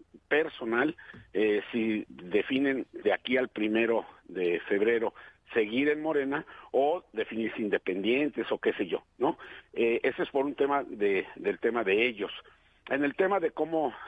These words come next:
se junten las, eh, grupos parlamentarios, pues, eh, obviamente, eh, nosotros estamos consolidados los cuatro, eh, puede haber una posibilidad de que a lo mejor alguien se sume, no de ellos,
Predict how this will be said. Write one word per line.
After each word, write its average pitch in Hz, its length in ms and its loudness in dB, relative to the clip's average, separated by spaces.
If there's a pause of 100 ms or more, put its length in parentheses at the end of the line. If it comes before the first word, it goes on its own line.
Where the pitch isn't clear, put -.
(120)
se 107 300 2
junten 131 520 -2 (400)
las, 110 320 0
eh, 98 280 0 (280)
grupos 147 360 0
parlamentarios, 139 720 0 (400)
pues, 131 220 2
eh, 127 220 2
obviamente, 143 800 2
eh, 95 120 -6
nosotros 139 480 -2
estamos 131 280 0
consolidados 113 680 0
los 98 220 0
cuatro, 170 440 0 (380)
eh, 107 300 2
puede 127 180 4
haber 123 160 0
una 123 120 0
posibilidad 110 320 0
de 110 100 -2
que - 80 -2
a 104 40 2
lo 104 80 -2
mejor 113 200 0
alguien 104 340 -2 (360)
se 123 100 4
sume, 151 300 2
no 127 240 2
de 120 160 2
ellos, 131 260 0